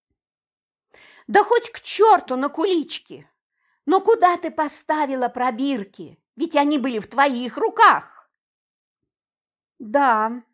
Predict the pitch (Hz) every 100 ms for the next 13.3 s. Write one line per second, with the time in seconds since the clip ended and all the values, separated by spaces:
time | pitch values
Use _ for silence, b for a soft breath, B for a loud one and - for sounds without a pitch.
0 | _ _ _ _ _ _ 240 254 453 453
1 | 247 285 285 254 254 - 247 240 - -
2 | _ _ _ _ _ _ _ _ _ _
3 | - 226 214 202 196 208 311 330 359 339
4 | _ _ - 269 - 240 190 196 202 254
5 | 330 320 311 247 - 285 339 233 254 180
6 | 160 175 - 208 196 190 214 415 427 190
7 | 165 b b b b b 247 240 233 349
8 | 359 302 269 240 240 330 370 349 359 302
9 | - 247 262 254 226 160 - - _ _
10 | _ _ _ _ _ _ _ _ _ _
11 | _ _ _ _ _ _ _ 320 359 -
12 | 226 247 311 330 427 - - 427 359 302
13 | 320 - -